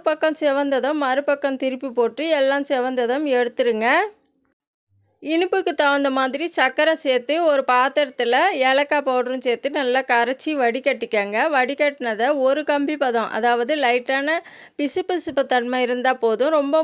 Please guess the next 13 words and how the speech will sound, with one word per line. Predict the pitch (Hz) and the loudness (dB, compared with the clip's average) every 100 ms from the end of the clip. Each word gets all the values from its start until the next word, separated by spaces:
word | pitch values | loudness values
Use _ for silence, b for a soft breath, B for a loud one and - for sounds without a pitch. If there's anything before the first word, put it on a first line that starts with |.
| 277 | 2
முருகக்கூடாது. | 269 294 294 262 226 214 247 311 277 | 0 0 0 0 2 2 2 0 0
முருகுனா | 277 285 262 247 359 B B B - 269 | -2 -2 -4 -2 -4 B B B -2 2
ஜாங்கிரி | 262 285 320 294 254 | 4 2 0 0 0
வ-, | 233 226 | 0 0
மேல | 240 233 226 | 0 2 2
வந்து | 220 262 269 | 0 0 2
வெள்ளை | 233 254 | 2 2
வெள்ளையா | 262 262 262 254 254 | 2 2 2 0 -4
திட்டு | 233 254 269 | -8 -8 -6
திட்டா | 254 254 240 | 0 2 2
வந்துரும். | 208 185 214 285 294 | 0 0 -2 0 -2
இந்த | 269 330 330 | 0 0 2
மாதிரி | 311 277 277 | 0 0 0